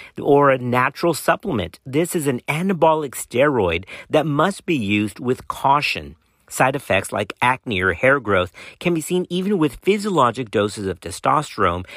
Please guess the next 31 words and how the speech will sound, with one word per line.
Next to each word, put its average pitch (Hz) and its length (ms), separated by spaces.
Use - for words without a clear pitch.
and 151 160
that's 165 300
why 131 360
when 123 300
it's 113 200
clinically 175 640
appropriate 104 600
to - 120
use, 120 360
and 95 100
we'll 85 80
discuss 175 540
that, 90 240
it 165 80
should 214 220
be 185 120
for 160 160
the 127 120
shortest 180 580
amount 139 260
of 131 120
time 98 360
and 143 140
at 143 120
the 143 60
lowest 147 540
dose 95 460
possible. 101 580
At 135 180
supraphysiological 127 1200
levels, 107 420